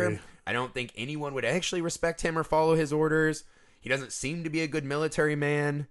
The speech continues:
Speaker 2: I just, I didn't think they did enough with him, and this could all be cured later in movies.
Speaker 1: Well, I
Speaker 2: And I
Speaker 1: agree, like,
Speaker 2: fucking love Dom Hog Leeson. I think he
Speaker 1: I
Speaker 2: is
Speaker 1: do.
Speaker 2: one of the
Speaker 1: I,
Speaker 2: great young
Speaker 1: I do
Speaker 2: actors.
Speaker 1: too. I also don't
Speaker 2: It's just, to me, it was a characterization thing.
Speaker 1: I get it. I mean,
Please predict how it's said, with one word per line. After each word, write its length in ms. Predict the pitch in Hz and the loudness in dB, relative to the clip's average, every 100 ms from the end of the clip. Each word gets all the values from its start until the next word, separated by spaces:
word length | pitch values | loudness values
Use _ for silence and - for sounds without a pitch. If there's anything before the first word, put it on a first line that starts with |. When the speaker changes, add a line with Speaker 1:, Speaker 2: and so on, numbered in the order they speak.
| - _ - | -14 _ -4
Speaker 2:
I 60 | 165 | 0
just, 160 | 185 | 2
I 60 | 165 | 2
didn't 260 | 185 208 160 | 2 0 -4
think 320 | - 165 156 | -8 -4 -4
they 140 | 147 127 | -2 -2
did 180 | 123 123 | -2 -4
enough 340 | 104 101 98 | -2 -2 -2
with 140 | 80 | -4
him, 160 | 78 78 | -6 -6
and 120 | 92 | -6
this 160 | 170 - | -6 -2
could 180 | 190 147 | 0 2
all 120 | 127 | 2
be 120 | 110 | -2
cured 260 | 98 92 87 | -4 -6 -4
later 260 | 85 78 | -4 -4
in 80 | 73 | -4
movies. 280 | 80 78 73 | -4 -6 -8
Speaker 1:
Well, 180 | - 185 | -6 2
I 80 | 196 | 6
Speaker 2:
And 180 | 190 - | 6 8
I 60 | 208 | 8
Speaker 1:
agree, 100 | 139 | 6
like, 140 | 127 | 2
Speaker 2:
fucking 140 | 110 92 | 0 -2
love 280 | 120 120 95 | 2 2 2
Dom 200 | 101 90 | 0 0
Hog 240 | 95 85 | -2 -4
Leeson. 300 | 85 80 87 | -6 -6 -2
I 80 | 127 | 0
think 160 | 135 107 | 0 0
he 120 | 123 | 2
Speaker 1:
I 40 | |
Speaker 2:
is 60 | 180 | 6
Speaker 1:
do. 80 | 208 | 8
Speaker 2:
one 120 | 240 | 6
of 100 | 110 | 4
the 80 | 131 | 4
Speaker 1:
I, 100 | 208 | 4
Speaker 2:
great 220 | 120 117 | 4 2
young 140 | 107 | 6
Speaker 1:
I 60 | 160 | 6
do 80 | 240 | 8
Speaker 2:
actors. 180 | - 233 151 | 6 6 6
Speaker 1:
too. 40 | 160 | 6
I 60 | |
also 340 | 240 254 226 196 | 8 8 8 6
don't 320 | 160 185 185 - | 6 2 2 -6
Speaker 2:
It's 120 | - - | -4 0
just, 160 | 190 | 0
to 60 | - | 0
me, 100 | 202 | 0
it 40 | |
was 80 | 170 | 0
a 60 | 139 | 0
characterization 880 | 160 139 127 110 110 107 - 85 - | 0 0 0 -2 0 -2 -2 -6 -8
thing. 200 | 82 - 294 | -8 -4 -2
Speaker 1:
I 80 | |
get 220 | 247 208 202 | 4 8 8
it. 160 | 160 - | 6 4
I 100 | 196 | 2
mean, 280 | 214 208 | 2 0